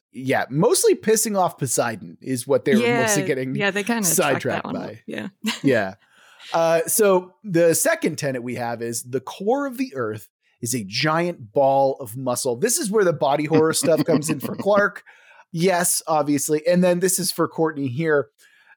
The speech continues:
Speaker 1: Mount Vesuvius has exploded. The mountain is replaced with a lake of gore. So obviously, yeah, that is very much a Courtney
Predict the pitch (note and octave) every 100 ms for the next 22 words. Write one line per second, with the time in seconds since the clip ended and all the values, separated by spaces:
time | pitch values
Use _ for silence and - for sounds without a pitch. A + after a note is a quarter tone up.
0 | - C#3+ E3 D4+ - A#3 - B3 C#4+ D3+
1 | C3+ - D3 C#3+ D3 - - D3 G3+ F#2
2 | - _ - D3+ F#3+ F3+ A#3 D#4+ G#3 E3
3 | D#3+ D3+ E3 - G#3+ C#3 - C#3 D3 D3
4 | B2 D3+ D3 - D3 B2+ - A2 F#2+ D#2+
5 | _ _ _ C4 - D#3 G#3 G3+ F#3+ F#3
6 | - D#3+ E3+ C3+ - - - - F3 G#3+
7 | G#3 G3 D3 F3+ F#3 F3 D#3+ D#3+ D#3 D3
8 | - - - C#3+ B2+ - C#3 C3 C3 C3
9 | A#2+ A2+ -